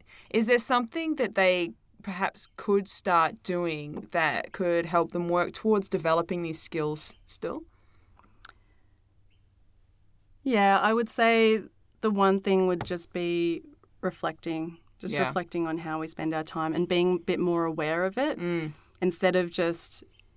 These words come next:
Speaker 2: zoning out and just doing what we always do is just checking in with yourself every now and then. Like, you don't need to j-, make any drastic changes at
Speaker 1: Mm-hmm.
Speaker 2: all, um, for now. But, um, yeah, you can just have a think of it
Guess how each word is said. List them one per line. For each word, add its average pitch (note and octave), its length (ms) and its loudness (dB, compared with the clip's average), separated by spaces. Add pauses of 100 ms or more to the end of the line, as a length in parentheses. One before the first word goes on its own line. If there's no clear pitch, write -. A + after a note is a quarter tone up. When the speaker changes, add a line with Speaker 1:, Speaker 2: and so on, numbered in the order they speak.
(120)
Speaker 2:
zoning F3+ 520 2
out E3+ 280 4
and F3 100 -4
just E3 200 -6
doing E3+ 320 0
what E3 140 -2
we E3+ 140 -2
always E3+ 360 -2
do E3+ 400 -2
is F3 260 -4
just - 440 -6
checking F#3 380 -4
in E3+ 160 0
with E3 140 -6
yourself E3 360 -8
every E3 200 -6
now E3 220 -4
and E3+ 100 -6
then. E3 280 -4
Like, E3+ 220 -2 (140)
you A3 80 2
don't A3+ 140 4
need G3+ 200 0
to G3 100 -6
j-, - 220 -14
make F3+ 260 0
any F3 160 0
drastic F3+ 420 -4
changes F3 600 -2
at E3+ 140 -4
Speaker 1:
Mm-hmm. E3 160 -4
Speaker 2:
all, A#3+ 280 -2 (420)
um, E3+ 380 0
for - 160 -4
now. E3+ 460 2 (540)
But, - 440 0 (120)
um, D#3+ 500 -2
yeah, B3 260 0 (220)
you F#3 80 -10
can G3 120 4
just G3 280 -2 (120)
have G3 140 -6
a G3 40 -4
think G#3 240 -4
of B3 120 -6
it D3+ 180 -2